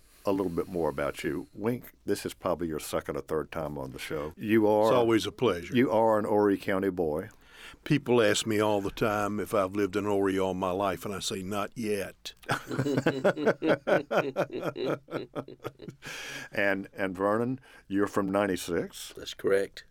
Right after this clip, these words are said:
Speaker 1: You've had a career that, uh, took you far away from South Carolina, and now you're back home.
Speaker 3: That's right.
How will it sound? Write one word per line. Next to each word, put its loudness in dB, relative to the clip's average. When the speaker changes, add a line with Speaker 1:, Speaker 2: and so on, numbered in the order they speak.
Speaker 1:
You've 0
had 4
a 4
career 2
that, -2
uh, -2
took -2
you 2
far 2
away 4
from -6
South -2
Carolina, -2
and -6
now -2
you're -4
back -4
home. -6
Speaker 3:
That's -12
right. -4